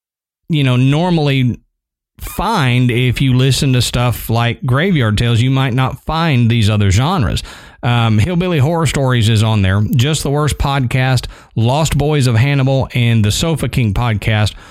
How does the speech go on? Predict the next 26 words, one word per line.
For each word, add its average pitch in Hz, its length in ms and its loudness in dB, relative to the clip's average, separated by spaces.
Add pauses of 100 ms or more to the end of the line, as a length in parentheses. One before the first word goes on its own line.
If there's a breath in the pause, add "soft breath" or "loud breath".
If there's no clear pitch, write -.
(200 loud breath)
are 160 140 -2
all 147 240 0
on 127 200 2
there, 123 200 0
and 120 200 0
they're 120 140 0
all 135 280 0
great 117 320 0
podcasts 107 500 0
to 95 80 -2
check 98 280 0
out. 95 200 -2
So 113 100 0
go 147 240 0
over 143 160 0
there, 135 300 2 (360 loud breath)
Podbelly 147 460 0
Network. 127 560 0 (400 loud breath)
Um, 113 300 2
it's 107 160 0
podbelly 139 720 0
dot 123 300 -4
com. 123 440 0
Check 156 300 -2
'em 139 80 -2
out 123 340 -2